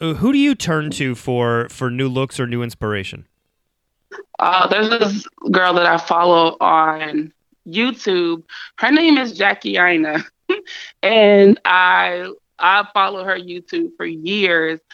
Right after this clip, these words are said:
Speaker 2: because one thing that she has been fighting for is, um, more color range in people's lines. Because for years, for me to find makeup was hard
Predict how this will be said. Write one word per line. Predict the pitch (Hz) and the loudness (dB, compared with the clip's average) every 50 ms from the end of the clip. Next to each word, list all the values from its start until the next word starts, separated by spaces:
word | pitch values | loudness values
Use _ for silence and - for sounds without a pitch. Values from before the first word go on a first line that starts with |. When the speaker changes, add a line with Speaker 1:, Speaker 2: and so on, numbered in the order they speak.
| - - - - _ - | -20 -20 -20 -20 _ -6
Speaker 2:
because | 214 214 220 220 208 196 | -4 -2 0 0 -2 0
one | 190 202 208 214 214 | 0 0 2 0 0
thing | 214 208 196 196 196 | 0 -2 -2 0 -2
that | 185 185 | -4 -4
she | - - 208 196 | -4 -4 -4 -2
has | 185 180 190 180 190 | 0 0 0 0 -2
been | 185 170 170 165 | -4 -6 -6 -4
fighting | - - 208 240 269 262 254 247 240 220 | 0 0 2 2 2 0 -2 -2 -4 -4
for | - 185 175 175 170 165 165 160 - - - | -4 -4 -2 0 0 0 0 0 -2 -4 -8
is, | - - 180 185 180 170 170 170 160 156 160 - _ _ _ _ _ _ _ _ _ _ _ _ _ - | -6 -4 -2 2 4 4 4 4 2 -2 -6 -12 _ _ _ _ _ _ _ _ _ _ _ _ _ -2
um, | 175 180 180 165 160 160 156 156 156 156 151 147 147 156 165 _ _ _ _ - - - | 0 0 0 0 0 -2 -4 -6 -6 -8 -8 -10 -12 -16 -20 _ _ _ _ -20 -14 -6
more | 185 202 240 247 | -2 2 2 2
color | 233 247 - 240 262 262 262 247 | 0 0 -2 -2 -2 0 -2 -2
range | 214 202 185 180 170 170 165 165 170 165 - - - | -2 -2 -2 -2 -2 -4 -4 -4 -6 -8 -10 -10 -8
in | - 170 160 | -8 -8 -6
people's | - 202 185 - 175 165 156 160 | -8 -10 -12 -10 -10 -10 -6 -2
lines. | 165 170 170 160 135 120 113 113 117 - _ _ _ _ _ _ _ _ _ _ _ _ _ _ | 0 0 0 0 -2 -6 -10 -14 -18 -18 _ _ _ _ _ _ _ _ _ _ _ _ _ _
Because | - 220 214 226 214 202 202 190 - - | -2 -2 0 0 0 0 -2 -4 -8 -4
for | - 214 202 190 185 | 0 2 2 2 2
years, | 185 180 175 180 202 254 277 247 214 202 196 185 175 175 175 - _ _ _ _ _ _ _ _ _ _ _ _ _ _ _ _ _ | 0 -4 -8 -6 -4 -4 -2 -2 0 0 -2 -2 -4 -6 -8 -12 _ _ _ _ _ _ _ _ _ _ _ _ _ _ _ _ _
for | - 220 | -2 0
me | 214 214 233 254 | 0 0 0 0
to | 269 262 | 0 0
find | 262 - 269 254 262 254 | 0 0 0 0 0 -2
makeup | 247 247 247 - 247 240 220 | -4 -6 -4 -4 -6 -6 -4
was | 214 196 185 | -6 -8 -8
hard | - - - 185 180 165 123 78 | -10 -12 -10 -8 -8 -8 -8 -10